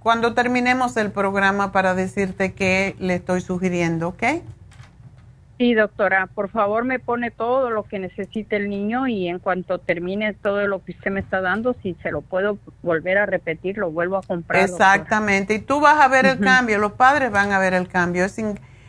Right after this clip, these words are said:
Speaker 1: es
Speaker 2: Ay.
Speaker 1: increíble cómo puede
Speaker 2: Sí.
Speaker 1: ayudarles. ¿Ok?
Speaker 2: Y, bueno, después
Speaker 1: Muchas
Speaker 2: de Dios,
Speaker 1: gracias, mi amor.
Speaker 2: primeramente Dios con sus, sus, este, sus indicaciones, sus vi-, sus tratamientos que usted da también, doctora.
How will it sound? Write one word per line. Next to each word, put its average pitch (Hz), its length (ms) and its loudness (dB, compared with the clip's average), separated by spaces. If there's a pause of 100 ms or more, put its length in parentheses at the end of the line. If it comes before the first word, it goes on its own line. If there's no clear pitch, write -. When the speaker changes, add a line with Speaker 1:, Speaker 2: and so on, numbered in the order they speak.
(180)
Speaker 1:
es 214 140 2
Speaker 2:
Ay. 247 100 0
Speaker 1:
increíble 190 840 0 (480)
cómo 208 440 0
puede 196 300 2
Speaker 2:
Sí. 190 60 0
Speaker 1:
ayudarles. 180 720 2 (380)
¿Ok? 214 260 -6 (300)
Speaker 2:
Y, 185 320 0 (200)
bueno, 175 480 0 (120)
después 196 340 2
Speaker 1:
Muchas 226 160 4
Speaker 2:
de 254 60 -2
Dios, - 20 -6
Speaker 1:
gracias, 208 600 4
mi 214 120 2
amor. 202 140 0
Speaker 2:
primeramente 196 540 2
Dios 196 300 2
con 190 200 -2
sus, 170 360 -4 (140)
sus, 175 300 -2
este, 160 680 0 (580)
sus 175 300 -2
indicaciones, 180 1080 2
sus 165 300 -2
vi-, 170 160 -4 (360)
sus 160 300 -6
tratamientos 180 760 2
que 160 60 -6
usted 165 260 -2
da 160 140 2
también, 156 420 -2
doctora. - 440 -4